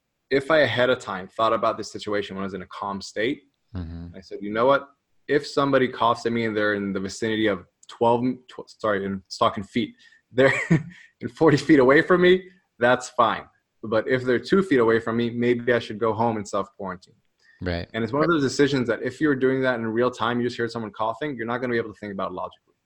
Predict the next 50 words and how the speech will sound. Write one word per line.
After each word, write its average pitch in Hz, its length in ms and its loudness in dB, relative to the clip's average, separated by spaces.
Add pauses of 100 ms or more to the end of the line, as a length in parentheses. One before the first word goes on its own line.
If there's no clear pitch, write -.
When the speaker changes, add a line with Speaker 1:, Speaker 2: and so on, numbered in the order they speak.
(460)
Speaker 1:
But 110 100 -4
if 117 160 -6
you 127 80 -2
ahead 147 220 -6
of 151 120 -4
time 107 180 -8
kind 113 180 -8
of 104 100 -10
broke 117 260 -4
down 113 220 -2
these 98 220 -8
certain 113 220 -8
situations 101 800 -12 (360)
and 107 100 -20
created 117 380 -4
this 117 140 -8
kind 113 140 -6
of 110 40 -6
very 113 140 0
simple, 117 240 -8
like, 104 220 -8
"If 131 200 -4
this 131 160 -2
happens, 123 500 -6
then 117 200 -4
I'll 120 100 0
do 110 140 -6
this 120 240 -4
because 101 400 -8
this 107 180 -8
is 101 100 -12
this," 151 340 -4 (220)
Speaker 2:
Mm-hmm. 87 280 -14 (280)
Speaker 1:
you'll 120 120 -6
be 120 80 4
able 120 120 -2
to 117 100 -12
pull 123 240 -6
that 117 180 -2
out 113 240 -2
and 104 80 -10
be 107 60 -8
a 104 60 -4
lot 98 140 -6
more 101 140 -10
calm 95 320 -8
in 87 80 -14
real 90 180 -18
time. - 280 -20 (1120)
Speaker 2:
Now, 104 260 2